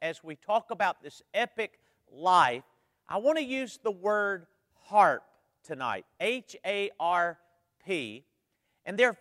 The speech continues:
four things that I want to say about King David, this great man of God, a man after God's own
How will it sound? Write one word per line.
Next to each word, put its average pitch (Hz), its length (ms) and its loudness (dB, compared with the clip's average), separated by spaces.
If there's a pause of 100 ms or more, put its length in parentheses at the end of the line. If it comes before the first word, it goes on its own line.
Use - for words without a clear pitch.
four 320 220 0
things 180 580 -4
that 160 140 -6
I 165 80 0
want 208 200 -8
to 208 60 -10
say 180 640 -4
about 156 520 2 (280)
King 208 280 -8
David, 117 540 -2 (440)
this 156 320 -6 (120)
great 160 520 0 (420)
man 143 480 -4 (260)
of 104 220 -6
God, 123 420 2
a 127 60 -8
man 202 560 -2 (560)
after 160 520 -4
God's 160 680 2 (160)
own 135 420 0